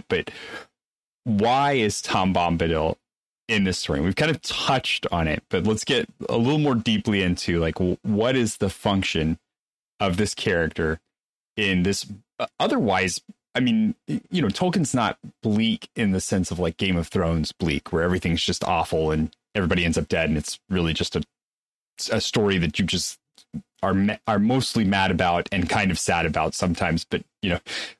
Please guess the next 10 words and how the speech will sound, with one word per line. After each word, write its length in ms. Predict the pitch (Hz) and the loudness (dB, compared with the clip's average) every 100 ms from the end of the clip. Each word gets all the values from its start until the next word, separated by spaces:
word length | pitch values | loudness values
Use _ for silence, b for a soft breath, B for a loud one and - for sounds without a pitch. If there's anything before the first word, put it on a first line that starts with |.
| _ 156 | _ -6
Tolkien 440 | - - 185 202 | -4 -2 0 2
has 200 | 156 131 | 2 2
a 80 | 120 | 0
hopeful 720 | - 120 - - 113 101 - - | 2 2 0 0 0 2 0 -2
<laughs> 80 | |
end 320 | 120 90 85 85 - | 0 2 2 0 -2
to 160 | 80 | -2
it, 80 | 80 | 0
right? 260 | 87 95 - B B B _ _ _ _ _ _ _ _ _ _ _ _ | 0 0 -2 B B B _ _ _ _ _ _ _ _ _ _ _ _
But 200 | 123 | -2